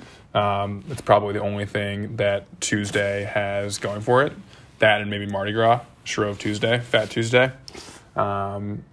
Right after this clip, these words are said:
so yeah, that's kind of my, my analysis of, uh, of that Tuesday, that Tuesday life, which, uh,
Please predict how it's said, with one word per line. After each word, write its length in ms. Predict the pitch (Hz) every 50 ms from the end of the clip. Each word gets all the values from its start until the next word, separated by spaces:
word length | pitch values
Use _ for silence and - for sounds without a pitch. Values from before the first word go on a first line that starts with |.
| - -
so 640 | - - 107 101 101 104 101 104 104 104 104 98 113
yeah, 240 | 110 113 110 104 - -
that's 180 | - 110 -
kind 160 | - - 110 110
of 80 | 107
my, 460 | 107 104 104 104 104 101 104 104 - -
my 300 | - 175 113 107 110 107 104
analysis 720 | 104 104 104 104 104 104 104 - - 104 - - - - - - -
of, 380 | - 107 104 104 104 104 107
uh, 400 | 104 104 104 101 101 104 104 104 - - - - - - - - - - - - _ -
of 140 | - 107 107
that 220 | 107 107 101 -
Tuesday, 580 | - - 110 110 104 - 110 107 104 104 104 98
that 240 | - - 110 110 -
Tuesday 320 | - 123 110 98 107 101
life, 400 | 104 107 107 104 107 - - -
which, 420 | 107 107 104 - - - - -
uh, 440 | 127 117 104 101 101 101 101 101 98